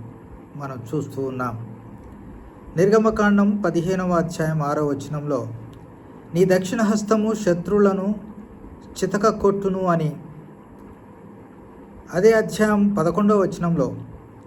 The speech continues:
"యెహోవా వేల్పులలో నీ వంటి వాడు ఎవడని" చెబుతూ స్తుతించినట్లుగా మనం అక్కడ చూస్తూ ఉన్నాం. కీర్తనకారుడు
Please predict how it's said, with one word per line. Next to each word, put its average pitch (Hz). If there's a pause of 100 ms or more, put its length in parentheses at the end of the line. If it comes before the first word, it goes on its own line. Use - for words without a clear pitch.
(1120)
"యెహోవా 214
వేల్పులలో 220
నీ 175
వంటి 202
వాడు 180
ఎవడని" 190 (1080)
చెబుతూ 170
స్తుతించినట్లుగా 156
మనం 131
అక్కడ 123 (160)
చూస్తూ 135
ఉన్నాం. 120 (1200)
కీర్తనకారుడు 214